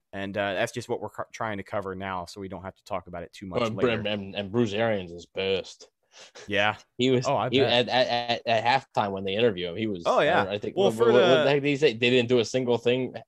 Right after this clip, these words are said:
Speaker 2: He's not happy with a single thing or whatever.
Speaker 1: Pretty much for the, uh, for the radio, for the radio
Speaker 2: Yeah,
Speaker 1: section
Speaker 2: yeah.
Speaker 1: of the interview, I think it was T J Reeves he was talking to.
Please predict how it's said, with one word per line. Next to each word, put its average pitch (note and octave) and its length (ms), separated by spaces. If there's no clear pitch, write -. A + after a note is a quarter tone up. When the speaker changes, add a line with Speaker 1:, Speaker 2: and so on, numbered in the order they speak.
Speaker 2:
He's A2 160
not G#2+ 140
happy A#2 240
with G#2+ 80
a G2+ 60
single A2 320
thing A2 260
or A2+ 180
whatever. A#2+ 300
Speaker 1:
Pretty F4+ 360
much D3 320
for G#3 180
the, F3 200
uh, C#3 280
for - 180
the C#3 100
radio, A#2+ 880
for - 120
the A2+ 80
radio C3 360
Speaker 2:
Yeah, F2 80
Speaker 1:
section A#2 340
Speaker 2:
yeah. A2+ 60
Speaker 1:
of - 20
the G#2+ 80
interview, A2 260
I A2 60
think F3+ 140
it - 20
was A#2 100
T C#3 140
J A2+ 220
Reeves A2 280
he G2+ 80
was F#2+ 120
talking F#2+ 320
to. G2 260